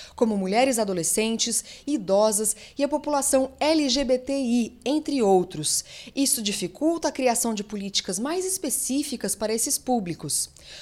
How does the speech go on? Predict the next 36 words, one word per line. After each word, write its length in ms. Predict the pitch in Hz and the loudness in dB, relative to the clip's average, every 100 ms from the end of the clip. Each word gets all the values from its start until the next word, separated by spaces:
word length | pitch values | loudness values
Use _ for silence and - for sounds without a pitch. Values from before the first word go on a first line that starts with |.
| - - | -18 -2
O 60 | 359 | 2
estudo 300 | 359 370 330 | 2 0 -4
traz 300 | 349 339 285 | 0 0 2
medidas 480 | 247 196 269 247 233 | 0 0 0 0 0
nacionais 800 | 240 - 175 175 220 233 214 196 | -2 -2 -4 -4 -2 0 0 0
e 60 | |
internacionais 880 | 294 330 269 240 220 190 175 196 214 | 0 0 -2 -2 -2 -2 -4 -2 -2
de 80 | 208 | -2
enfrentamento 520 | 202 196 196 185 185 | -4 -6 -6 -8 -6
da 120 | 175 | -6
violência 420 | 156 170 170 156 | -4 -4 -4 -6
de 100 | 156 | -6
gênero 480 | 151 180 214 220 214 - - - | -6 -4 -2 -2 -2 -4 -10 -6
em 140 | 262 | -4
tempos 380 | 262 262 262 254 | 0 0 0 -2
de 100 | 247 | -2
pandemia 720 | 247 240 240 214 180 151 139 - - - | -2 -2 0 0 0 -2 -4 -12 -20 -12
e 80 | 196 | -10
também 500 | 190 160 185 233 254 - - | -6 -4 0 0 -2 -8 -16
recomendações 800 | - 349 339 285 262 226 220 190 | -4 -2 0 0 0 -4 -4 -4
de 120 | 175 165 | -4 -6
curto, 600 | - 311 339 - 320 311 | -2 -2 -2 -6 -8 -6
médio 560 | 208 220 254 262 226 | -2 0 2 0 0
e 80 | 254 | -2
longo 300 | 233 247 254 | 0 0 -2
prazos. 720 | 247 233 202 175 151 147 - - - - - | -2 0 2 0 -4 -4 -6 -8 -18 -20 -4
A 80 | 214 | -2
advogada 520 | 196 190 196 226 240 | 0 -2 0 2 2
especialista 600 | 240 240 226 214 233 - | 0 -2 -2 -2 -4 -4
em 100 | 208 | -4
gênero 380 | 185 233 226 208 | -2 -2 -2 -4
Paula 400 | 208 262 294 262 | 0 2 2 0
Tavares, 600 | 190 151 185 226 226 185 | -4 -4 0 2 0 -2
do 80 | 175 | -4
Banco 320 | 180 180 - | -2 -4 -6
Mundial, 420 | 165 170 214 247 | -4 0 0 -2